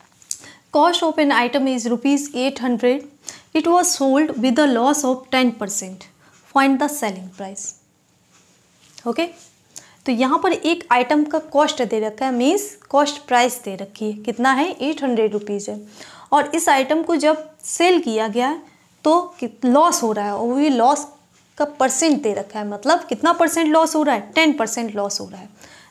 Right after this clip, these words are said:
Then you have to find out the selling price of the item।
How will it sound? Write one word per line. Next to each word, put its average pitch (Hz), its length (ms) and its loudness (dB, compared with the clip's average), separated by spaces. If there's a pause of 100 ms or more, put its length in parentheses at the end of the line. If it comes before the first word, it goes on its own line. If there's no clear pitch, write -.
Then 262 200 4
you 339 180 4
have 311 140 0
to 320 120 -2
find 254 280 2
out 240 160 0
the 302 140 -2
selling 294 440 -2 (100)
price 190 280 -12 (840)
of 208 100 -12
the 208 160 -8
item। 185 280 -18